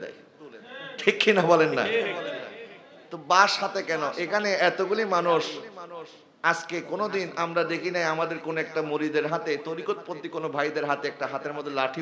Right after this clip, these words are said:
Speaker 1: উঠেছে। জশ্নে জুলুসের মধ্যে লাখ লাখ মুসলমান হয়, একজনের হাতে একটা করে লাঠি উঠলে এক লাখের হাতে দুই লাখ লাঠি উঠবে,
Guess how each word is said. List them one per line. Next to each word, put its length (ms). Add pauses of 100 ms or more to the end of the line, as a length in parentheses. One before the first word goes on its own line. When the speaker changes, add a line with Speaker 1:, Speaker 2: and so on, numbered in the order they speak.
Speaker 1:
উঠেছে। 300 (1120)
জশ্নে 420
জুলুসের 500
মধ্যে 220 (160)
লাখ 220
লাখ 180 (140)
মুসলমান 400 (100)
হয়, 240 (680)
একজনের 400
হাতে 200
একটা 260
করে 120 (200)
লাঠি 300
উঠলে 240 (560)
এক 80 (140)
লাখের 340
হাতে 200 (160)
দুই 100 (100)
লাখ 100 (120)
লাঠি 260
উঠবে, 220